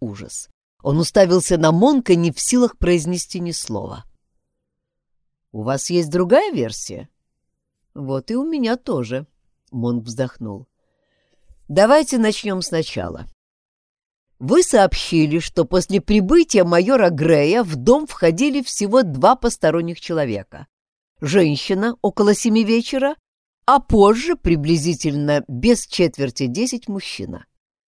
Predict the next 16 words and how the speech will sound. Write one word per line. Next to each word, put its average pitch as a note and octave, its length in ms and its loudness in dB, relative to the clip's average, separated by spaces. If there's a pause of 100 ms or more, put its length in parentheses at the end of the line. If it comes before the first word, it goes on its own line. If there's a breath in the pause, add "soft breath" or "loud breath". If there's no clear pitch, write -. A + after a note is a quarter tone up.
(400)
Теперь F4 240 0
скажите, A#3+ 640 2
к - 100 -20
кому A3+ 320 4
направлялась C4 800 2
женщина, G3+ 600 0
мистер A#2+ 400 -2
Гримвейт, A2+ 600 -6 (120)
и A3+ 120 2
как - 320 -2
она A3+ 200 2
выглядела? G#2 640 -8 (580)
И, G#3 60 -6
пожалуйста, C4 760 0
без F3+ 540 0
экивоков A3 720 -2